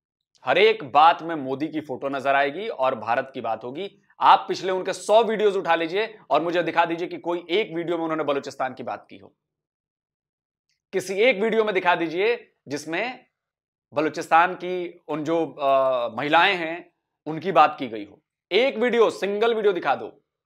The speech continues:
और इनके सारे वीडियोज़ भारत के ऊपर हैं, सारे। इनको पाकिस्तान की इतनी बड़ी प्रॉब्लम दिख ही नहीं रही,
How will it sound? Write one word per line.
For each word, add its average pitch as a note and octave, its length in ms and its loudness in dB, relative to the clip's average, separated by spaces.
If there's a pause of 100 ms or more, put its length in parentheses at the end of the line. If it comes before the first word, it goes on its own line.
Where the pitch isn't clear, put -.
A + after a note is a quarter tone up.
(440)
और E3+ 140 2
इनके F#3 160 -4
सारे B3 480 6
वीडियोज़ E3 560 -2 (360)
भारत B2+ 320 -2
के A2+ 60 -12
ऊपर G#2+ 200 -14
हैं, - 80 -20 (1500)
सारे। F3+ 840 4 (180)
इनको D#3+ 180 0
पाकिस्तान F3+ 520 0
की G#3 100 -6
इतनी G3 200 -6
बड़ी A3 160 2
प्रॉब्लम G#3 340 0
दिख F#3 120 -4
ही G#3+ 60 -4
नहीं G#3 120 -6
रही, D#3 180 -10